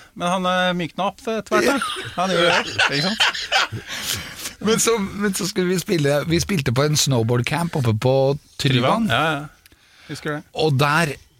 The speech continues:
Speaker 2: eh, det var kanskje din premiere.
Speaker 1: Ja, det var liksom, eh, hva var det du sa? Ta, møte opp der,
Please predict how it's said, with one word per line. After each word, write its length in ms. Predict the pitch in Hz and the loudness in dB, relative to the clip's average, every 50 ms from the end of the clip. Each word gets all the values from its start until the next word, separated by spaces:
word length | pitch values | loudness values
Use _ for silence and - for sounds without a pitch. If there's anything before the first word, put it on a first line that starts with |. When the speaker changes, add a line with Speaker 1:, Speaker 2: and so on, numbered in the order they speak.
| _ _ - | _ _ -4
Speaker 2:
eh, 160 | - 143 139 | -2 0 0
det 180 | 135 143 143 139 | 0 2 2 2
var 80 | 139 143 | 2 2
kanskje 300 | 156 147 107 123 131 123 | 2 2 2 2 2 2
din 320 | 123 117 117 120 127 127 127 - - | 2 2 2 2 2 0 0 -2 -2
premiere. 720 | - 131 127 135 143 139 131 131 113 117 - - 117 131 131 - - - | 0 2 2 4 4 4 4 4 4 2 0 0 0 -2 -2 -2 -2 -2
Speaker 1:
Ja, 160 | 139 165 185 | 0 2 2
det 160 | 180 160 170 180 | 2 2 2 2
var 140 | 185 202 202 | 2 2 2
liksom, 300 | 190 147 175 175 165 165 | 2 0 0 0 2 2
eh, 480 | 170 170 170 170 170 165 165 170 175 160 - _ _ _ _ _ - | 2 2 2 2 2 2 0 -2 -4 -6 -12 _ _ _ _ _ -6
hva 160 | 170 165 170 175 | -2 0 0 2
var 100 | 160 156 | 2 2
det 120 | 165 165 | 0 -2
du 40 | - | 0
sa? 340 | - 151 143 160 185 202 - _ _ _ - | 0 0 2 2 0 -2 -4 _ _ _ -8
Ta, 300 | - - 220 175 160 160 - _ _ _ _ _ _ _ _ _ _ _ _ _ _ _ - 214 | -4 -2 0 0 0 -2 -4 _ _ _ _ _ _ _ _ _ _ _ _ _ _ _ -2 0
møte 500 | 208 202 185 160 135 117 - - - 185 | 2 4 4 2 2 0 -4 -4 -6 -6
opp 140 | 180 - | -4 -2
der, 320 | - 196 208 226 240 220 | 0 2 4 4 2 2